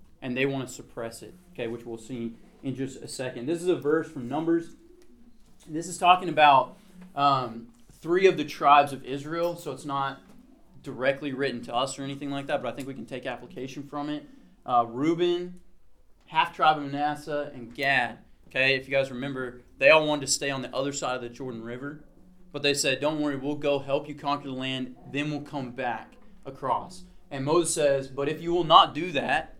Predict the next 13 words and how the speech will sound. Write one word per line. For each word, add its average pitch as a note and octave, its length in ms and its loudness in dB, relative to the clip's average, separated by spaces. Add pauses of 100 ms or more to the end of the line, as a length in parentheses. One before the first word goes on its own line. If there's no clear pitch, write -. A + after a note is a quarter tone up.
if D3 140 -14
you E3 80 -6
will F3 40 -2
not F3+ 220 2
do F3+ 140 -8
so, D#3 200 -8
behold, C#3+ 560 -6 (320)
you D#3 140 -2
have F3 120 0
sinned E3+ 280 -6
against D#3 240 -8
the D#3+ 80 -12
Lord, D#3 380 -6